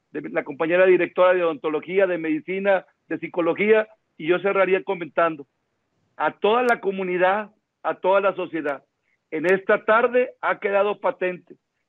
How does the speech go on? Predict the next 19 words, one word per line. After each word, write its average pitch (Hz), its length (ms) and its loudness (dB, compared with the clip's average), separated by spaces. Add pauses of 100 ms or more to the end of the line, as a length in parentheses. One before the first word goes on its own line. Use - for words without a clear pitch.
que 170 120 -2
en 170 80 -2
la 175 60 2
Autónoma 214 580 0
de 208 100 2
Nuevo 190 240 0
León 214 400 2 (260)
no 165 200 -4
trabajamos 190 560 0
de 185 100 -2
manera 180 560 0
individual. 147 560 -6 (480)
En 165 160 -2
la 170 60 4
Autónoma 208 580 0
de 220 80 2
Nuevo 190 240 0
León 208 380 4 (280)
trabajamos 175 680 2